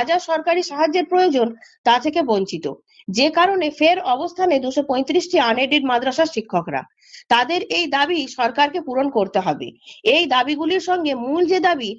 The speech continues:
তা হলো আনএডেড থেকে এই সব মাদ্রাসাগুলোকে পূর্ণাঙ্গ এডেড করতে হবে। আন্দোলনকারী শিক্ষকদের বক্তব্য, মুখ্যমন্ত্রী দু হাজার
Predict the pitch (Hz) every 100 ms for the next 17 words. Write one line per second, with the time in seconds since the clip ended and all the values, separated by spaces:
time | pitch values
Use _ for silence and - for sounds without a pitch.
0 | - - - 233 277 247 226 240 294 320
1 | 320 370 339 254 233 233 302 349 285 247
2 | 277 285 311 339 339 269 190 - - _
3 | 269 320 349 370 349 262 240 285 254 214
4 | 196 220 190 135 110 _ _ _ 202 240
5 | 262 339 381 370 370 - 285 - 320 339
6 | 311 330 320 370 311 240 180 - - -
7 | 226 285 339 370 370 370 269 302 339